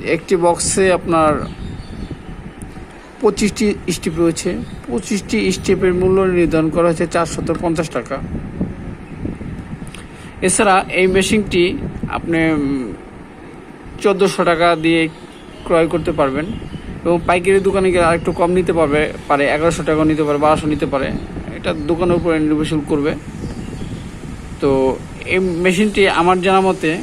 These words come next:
অনেক ভালো একটি মেশিন ডায়াবেটিস মাপার জন্য। বাজারে অনেক ধরনের মেশিন পাওয়া যায়,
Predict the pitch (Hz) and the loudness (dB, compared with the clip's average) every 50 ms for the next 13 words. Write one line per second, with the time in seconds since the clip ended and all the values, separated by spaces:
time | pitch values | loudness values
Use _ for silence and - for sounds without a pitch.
0 | 269 - - - - 160 170 180 175 156 156 156 156 160 170 165 165 - 156 147 | -8 -10 -10 -8 -4 0 2 2 2 2 2 2 4 4 4 2 2 2 2 2
1 | 143 139 - 147 151 147 147 143 139 139 147 143 - - - - - - - - | 2 0 0 -2 0 2 2 2 2 0 -2 -2 -4 -4 -8 -8 -10 -10 -10 -12
2 | - - - - - - - - - - - 156 156 143 143 139 131 127 135 143 | -12 -12 -12 -12 -12 -12 -12 -12 -12 -10 -4 -2 -2 0 2 0 0 0 0 -2
3 | 165 165 165 175 170 170 185 180 180 180 185 196 196 185 202 196 196 196 196 196 | -2 0 2 2 2 4 4 4 4 4 4 2 2 4 4 4 4 4 4 2
4 | 196 185 180 175 185 180 160 185 175 160 185 165 143 143 156 165 | 2 2 0 0 0 0 0 -2 0 2 2 2 4 4 0 0